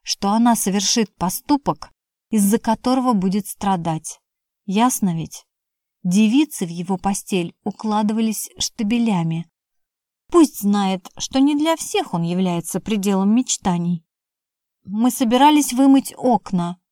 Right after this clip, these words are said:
заявила я тоже невпопад. Янка скуксилась, а Макс едва заметно усмехнулся. Может, решил,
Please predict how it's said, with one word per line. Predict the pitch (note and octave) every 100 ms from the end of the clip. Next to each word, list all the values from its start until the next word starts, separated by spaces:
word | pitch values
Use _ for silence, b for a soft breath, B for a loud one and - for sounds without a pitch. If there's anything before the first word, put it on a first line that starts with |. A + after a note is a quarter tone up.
| _ -
заявила | F3+ F#3+ F#3+ B3+ A#3
я | F#3 F#3
тоже | - G#3 E3
невпопад. | E3 - G3+ - E3 - - _ _ _ _ _ _ _ -
Янка | G#3+ C#4 C4+ B3+ G#3
скуксилась, | - - C#4 - - D4 D4 D4+ - - _ _ _ _ _ _ -
а | A3+
Макс | A3+ C#4+ F4+ - - - _
едва | G#3+ A3 G3+ A3+ C4+
заметно | A#3+ G3 G3 G#3 G#3+ G#3+ -
усмехнулся. | A3 - A3+ - F#3+ F3+ - F3 E3 _ _ _ _ _ _ -
Может, | F#3+ F#3+ F3+ - - G3+
решил, | G3 F#3+ - G#3 G3